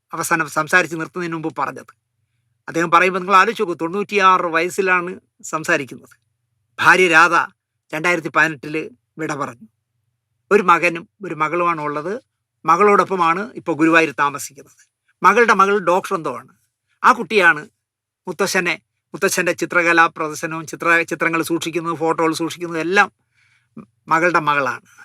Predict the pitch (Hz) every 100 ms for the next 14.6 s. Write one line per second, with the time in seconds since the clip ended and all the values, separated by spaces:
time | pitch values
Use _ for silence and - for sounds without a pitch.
0 | _ _ _ _ _ _ _ 214 220 185
1 | 156 113 _ _ _ _ _ _ _ _
2 | _ 190 233 214 196 175 175 175 160 156
3 | 160 185 156 156 160 151 143 120 - -
4 | _ _ _ _ _ 170 170 170 196 _
5 | 185 - 226 220 190 170 156 160 156 147
6 | 135 - _ _ _ _ _ _ _ _
7 | _ _ - 202 190 214 185 180 180 175
8 | 165 165 160 - 160 165 156 151 - _
9 | 156 147 165 160 175 190 180 240 - 294
10 | 254 214 190 175 - _ 240 _ - 170
11 | 196 170 170 175 196 175 165 165 - _
12 | - - 160 170 160 131 - _ _ _
13 | _ _ - 165 175 180 180 - 160 156
14 | - - 156 160 160 160